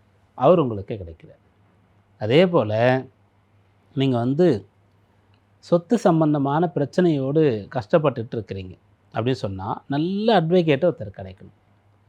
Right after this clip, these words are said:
உங்களை வச்சுட்டு உங்ககிட்ட ரொம்ப நாள் ஃபீஸ் வாங்கிட்டு அந்த வழக்கை ரொம்ப இழுத்து சம்பாதிக்கணும் அப்படின்னு நினைச்சிட்டு இருக்கிற ஒருத்தர்கிட்ட நீங்க இருக்கீங்கன்னா, அப்படிலாம் இல்லாம தர்மமா அதை வந்து எப்படி நடத்தணுமோ, எப்படி கொண்டு போகணுமோ, எவ்வளோ நாள்ல முடிக்கணுமோ,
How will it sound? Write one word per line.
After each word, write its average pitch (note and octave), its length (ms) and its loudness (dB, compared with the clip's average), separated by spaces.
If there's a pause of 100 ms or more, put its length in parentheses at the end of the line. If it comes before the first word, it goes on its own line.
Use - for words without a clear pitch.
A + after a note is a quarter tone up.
(200)
உங்களை G#2+ 200 -4
வச்சுட்டு F#3+ 440 -2
உங்ககிட்ட E3+ 400 0
ரொம்ப D3 180 2
நாள் D#3 260 4
ஃபீஸ் E3 320 0
வாங்கிட்டு C3 440 -2
அந்த F3 180 2
வழக்கை D#3+ 380 2
ரொம்ப C#3+ 460 -2
இழுத்து E3 460 -2 (140)
சம்பாதிக்கணும் C3+ 720 0
அப்படின்னு B2 260 -2
நினைச்சிட்டு C3+ 320 -8
இருக்கிற A#2 220 -2
ஒருத்தர்கிட்ட A2+ 420 -2
நீங்க C#3 240 -2
இருக்கீங்கன்னா, G2+ 600 -10 (800)
அப்படிலாம் A#2+ 420 0
இல்லாம D#3+ 560 -2 (180)
தர்மமா B2+ 520 0 (760)
அதை A2 160 -2
வந்து C3+ 220 0
எப்படி D3+ 300 4
நடத்தணுமோ, B2 640 -4
எப்படி D#3+ 260 0
கொண்டு B2 280 -2
போகணுமோ, A#2+ 360 -6
எவ்வளோ D3 300 2
நாள்ல D3+ 340 2
முடிக்கணுமோ, A#2+ 600 -6